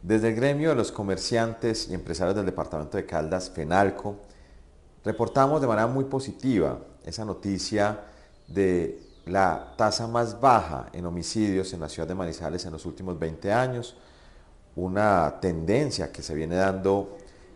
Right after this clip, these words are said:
en los últimos años en la ciudad y que hoy logra este importante reconocimiento, tal y como nos lo ha informado la Secretaría de Gobierno, la Policía Metropolitana de Manizales, y a ellos y a todos los ciudadanos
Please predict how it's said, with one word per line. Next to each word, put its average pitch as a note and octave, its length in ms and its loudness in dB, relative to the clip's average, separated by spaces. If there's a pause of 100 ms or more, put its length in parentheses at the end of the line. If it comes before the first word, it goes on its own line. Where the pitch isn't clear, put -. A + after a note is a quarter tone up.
(120)
en F2+ 120 -4
los E2 280 0
últimos F#2+ 420 -2
años E2+ 240 -6
en G2 80 -6
la E2 100 -2
ciudad F2+ 360 4
y G#2+ 80 4
que - 180 0
hoy G2 140 8
logra B2 560 8 (440)
este A#2 640 2
importante F#2+ 560 0
reconocimiento, G2 920 0 (600)
tal F#2+ 180 4
y G2+ 40 2
como F#2+ 220 -2
nos E2+ 100 0
lo D#2+ 60 0
ha E2 40 -2
informado G2 880 6
la D#2+ 100 -8
Secretaría D2+ 480 -2
de G2 60 2
Gobierno, F#2+ 760 4 (200)
la - 60 -16
Policía D2+ 360 -6
Metropolitana E2+ 680 -4
de E2 360 0
Manizales, G#2 720 2 (720)
y G2 80 4
a A#2 140 10
ellos F3+ 640 8
y G2+ 80 0
a A2 140 4
todos D3 120 6
los D#3 120 6
ciudadanos A2 720 6